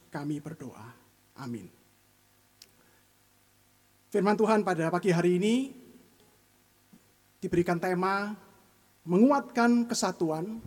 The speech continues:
menepikan perbedaan. Kita akan membaca satu bagian firman Tuhan dari surat Filipi pasal yang kedua. Surat Filipi pasal yang kedua, ayat yang pertama sampai yang keempat.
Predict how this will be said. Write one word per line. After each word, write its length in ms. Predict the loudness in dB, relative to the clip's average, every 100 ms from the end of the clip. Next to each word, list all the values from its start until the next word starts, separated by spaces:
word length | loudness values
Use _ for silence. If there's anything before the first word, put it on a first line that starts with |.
| -14 -14 _ -4
menepikan 800 | 0 0 -2 -4 -4 -2 -2 -2
perbedaan. 640 | -6 -4 -6 -6 -12 -14 -18 _ _ _
Kita 240 | -18 -10 0
akan 160 | 2
membaca 640 | 2 0 -2 -2 -2 -4 -12 -20 _ _ _
satu 240 | -8 -2
bagian 240 | 0 2 2
firman 320 | 2 2 0
Tuhan 400 | 2 0 2 2
dari 160 | 2 -2
surat 320 | 0 -2 0
Filipi 560 | 0 0 0 0 -2
pasal 480 | -2 -4 -2 -2 0
yang 160 | 0 -2
kedua. 480 | -4 -4 -4 -4 -10 -14 -20 _ _ _
Surat 240 | -8 -6 -4
Filipi 320 | -4 -4 -2 -2
pasal 320 | -2 -2 -4
yang 80 | -4
kedua, 400 | -2 0 0 -2
ayat 240 | -6 -2
yang 80 | -2
pertama 720 | -4 -2 -2 0 0 -2 -2
sampai 560 | -4 -4 -4 -2 0 0
yang 160 | -2
keempat. 400 | -6 -10 -10 -14